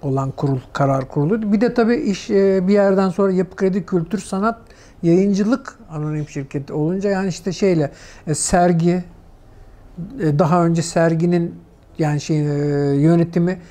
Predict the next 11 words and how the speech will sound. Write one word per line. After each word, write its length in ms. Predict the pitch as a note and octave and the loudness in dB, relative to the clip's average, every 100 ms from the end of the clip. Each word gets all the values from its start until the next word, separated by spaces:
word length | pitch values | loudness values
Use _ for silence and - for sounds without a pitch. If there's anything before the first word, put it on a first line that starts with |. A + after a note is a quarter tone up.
| - - | -20 -4
doğrudan 460 | E3+ E3+ E3 E3+ D#3+ | 0 2 2 0 0
bankaya 440 | E3 D#3+ E3 E3 | 0 0 0 2
bağlıydı. 560 | D3 B2+ B2 B2 B2+ G3 A#3 | 2 -2 -4 -8 -10 -12 -14
İşte 180 | - D3 | -12 -8
Sermet 420 | - D#3+ D#3+ D#3+ | -4 -2 -2 -6
Çifter, 400 | D3+ - D3 C#3 | -12 -6 -6 -6
kütüphane, 560 | - - - D#3 D3+ D#3+ - - - - - - - | -12 -6 0 0 0 -4 -10 -20 -20 -20 -20 -20 -8
e, 380 | D3+ D3 C#3+ D3 | -4 -2 -2 -4
şey, 360 | - E3+ D#3+ D#3 - - - - - - - - - - - - - - - - - - | -2 0 2 -2 -10 -20 -20 -20 -20 -20 -20 -20 -20 -20 -20 -20 -20 -20 -20 -20 -20 -12
kitap 260 | - G#3+ F#3+ | -2 2 4
evi 380 | E3 C#3 C#3+ | 2 2 -2